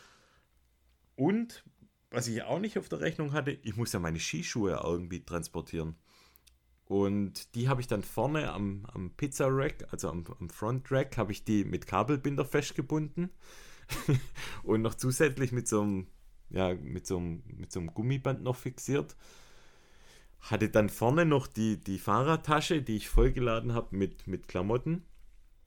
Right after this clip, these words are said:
Und hatte noch einen Rucksack dabei. Und, also,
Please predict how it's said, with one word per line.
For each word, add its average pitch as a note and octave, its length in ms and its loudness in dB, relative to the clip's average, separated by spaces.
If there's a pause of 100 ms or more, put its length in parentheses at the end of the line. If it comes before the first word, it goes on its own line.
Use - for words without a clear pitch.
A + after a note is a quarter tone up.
(340)
Und B2 280 2
hatte A#2+ 200 4
noch G#2+ 160 0
einen G#2 100 -2
Rucksack F2+ 480 0
dabei. D2 420 -2 (880)
Und, G#2 460 4 (260)
also, F2 300 -2